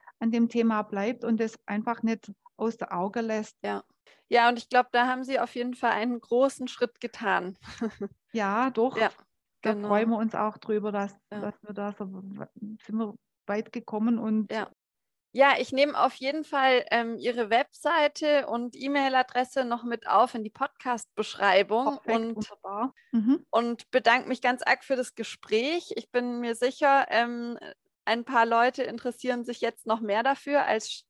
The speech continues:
Speaker 2: vor dem Gespräch. <laughs>
Speaker 1: Ja.
Speaker 2: Und hoffe, ein paar werden Sie auch kontaktieren. Und genau,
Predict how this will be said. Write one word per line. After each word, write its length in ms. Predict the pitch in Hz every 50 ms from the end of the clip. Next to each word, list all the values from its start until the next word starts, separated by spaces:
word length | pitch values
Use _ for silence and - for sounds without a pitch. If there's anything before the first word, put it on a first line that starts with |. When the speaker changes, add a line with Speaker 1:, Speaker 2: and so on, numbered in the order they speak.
| _ _
Speaker 2:
vor 260 | - - 220 220 233
dem 160 | 262 262 269
Gespräch. 640 | 277 285 - - _ - 269 311 415 427 - - -
<laughs> 380 | 269 254 214 196 196 - 202
Speaker 1:
Ja. 40 | 233 277 - - - - _ _ _ _
Speaker 2:
Und 300 | - - 240 240 240 240
hoffe, 240 | 233 233 233 - -
ein 60 | 240
paar 220 | 240 - 247 226 220
werden 220 | 220 214 220 226 214
Sie 100 | 220 -
auch 140 | - 208 -
kontaktieren. 760 | - 233 220 214 233 208 - - - - 247 262 277 311 359 392 - _ _ _ _ _ _ _ _ _ _ _ _ -
Und 480 | - 226 240 233 240 240 - - -
genau, 340 | - 285 330 320 233 135 98